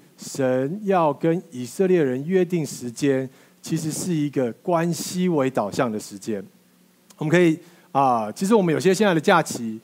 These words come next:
是有这样子的功能的，比如说中秋节，或者是过年，它就是一个关系为导向的。当这个时间的时候，其实原来的意义是能够家人团聚在一起的时候，虽然现在时代的变迁，可能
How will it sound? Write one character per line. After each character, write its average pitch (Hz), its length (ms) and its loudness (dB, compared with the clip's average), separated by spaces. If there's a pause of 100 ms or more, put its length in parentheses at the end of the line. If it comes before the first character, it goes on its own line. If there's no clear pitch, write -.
(260)
是 220 260 -2
有 139 180 2
这 110 160 -4
样 156 140 2
子 127 100 -10
的 120 120 -4
功 139 240 -2
能 92 180 -8
的， 90 80 -18 (320)
比 139 60 -4
如 165 80 0
说 196 120 2
中 208 160 0
秋 202 140 4
节， 139 340 2 (520)
或 185 180 2
者 127 160 0
是 151 180 -4
过 202 280 4
年， 104 280 -4 (720)
它 165 180 2
就 165 120 -2
是 175 200 -4
一 139 160 0
个 131 240 0
关 185 320 2
系 190 260 -2
为 143 180 2
导 104 200 -2
向 147 300 -4
的。 98 80 -16
当 220 200 0
这 247 140 0
个 226 80 2
时 208 160 -4
间 226 180 0
的 214 60 2
时 180 140 0
候， 185 260 4 (240)
其 185 140 -4
实 180 160 0
原 190 160 2
来 185 120 4
的 175 80 2
意 190 260 2
义 175 40 0
是 180 220 -2
能 151 160 -2
够 170 160 0
家 190 280 2
人 135 220 0
团 135 220 -4
聚 170 120 -6
在 147 220 0
一 - 20 -2
起 117 140 -10
的 104 100 -8
时 110 140 -12
候， 104 220 -4 (280)
虽 - 160 2
然 175 260 6
现 185 220 2
在 170 160 4
时 151 160 -6
代 170 140 2
的 151 80 2
变 156 180 0
迁， 143 200 -2
可 131 160 -4
能 120 260 -2